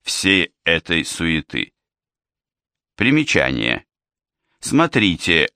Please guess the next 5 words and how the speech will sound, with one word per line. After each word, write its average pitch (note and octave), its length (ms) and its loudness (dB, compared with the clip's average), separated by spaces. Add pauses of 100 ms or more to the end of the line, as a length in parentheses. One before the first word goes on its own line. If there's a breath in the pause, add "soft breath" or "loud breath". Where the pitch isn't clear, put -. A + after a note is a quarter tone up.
Каштанова, C#2 1000 -2 (640)
Великий B2+ 580 0
князь A2+ 520 -2
Константин G2 680 -2
Палч, - 540 -4